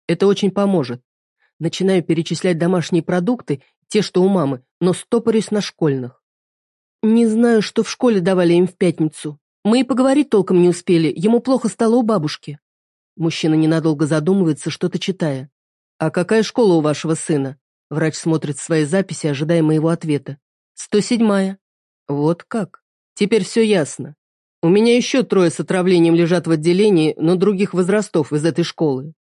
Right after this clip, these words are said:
Думаю, причина именно в столовой учебного заведения. Проведём проверку и всё выясним.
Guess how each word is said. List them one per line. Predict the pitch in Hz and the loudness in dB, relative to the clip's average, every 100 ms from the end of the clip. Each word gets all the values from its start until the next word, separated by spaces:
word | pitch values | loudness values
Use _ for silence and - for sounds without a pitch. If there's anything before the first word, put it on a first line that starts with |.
| _ _ 139 | _ _ -2
Думаю, | 190 214 202 | 2 4 2
причина | 190 190 220 202 190 | 0 -2 2 2 2
именно | - 202 190 185 | 2 2 4 2
в | |
столовой | - 185 175 190 202 196 | 0 0 2 4 4 2
учебного | 185 180 175 170 | 2 0 2 2
заведения. | 170 170 170 165 139 131 135 - _ _ - | 2 2 2 2 0 0 -6 -14 _ _ -4
Проведём | 180 214 240 240 | 0 2 2 0
проверку | 208 208 254 - | 0 0 0 2
и | 160 | 0
всё | - 202 | 2 0
выясним. | 160 147 139 160 131 | 2 0 -2 -6 -8